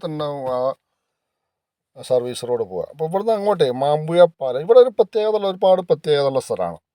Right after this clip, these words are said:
ഇവിടെയാണ് ഈ ടോൾ പ്ലാസ പറഞ്ഞ സ്ഥലം. ഈ റോഡിൽ, ഏഹ്, ടോൾ പ്ലാസ പറഞ്ഞ സ്ഥലവും അതേമാതിരി ഗ്രീൻഫീൽഡ് ഹൈവേ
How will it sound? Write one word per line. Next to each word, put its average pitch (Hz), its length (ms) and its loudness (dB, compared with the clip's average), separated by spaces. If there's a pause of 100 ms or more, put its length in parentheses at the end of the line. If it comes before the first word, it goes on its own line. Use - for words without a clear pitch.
(580)
ഇവിടെയാണ് 190 400 2 (100)
ഈ - 20 -8 (220)
ടോൾ 160 240 -2 (160)
പ്ലാസ 180 280 -2 (200)
പറഞ്ഞ 151 240 -4 (100)
സ്ഥലം. 95 240 -6 (1120)
ഈ 135 40 -10 (100)
റോഡിൽ, 127 260 -6 (1200)
ഏഹ്, 117 280 -6 (400)
ടോൾ 123 160 0
പ്ലാസ 127 200 0 (120)
പറഞ്ഞ 127 220 -2 (100)
സ്ഥലവും 123 320 -4 (880)
അതേമാതിരി 175 480 0
ഗ്രീൻഫീൽഡ് 202 720 -4
ഹൈവേ 151 400 -2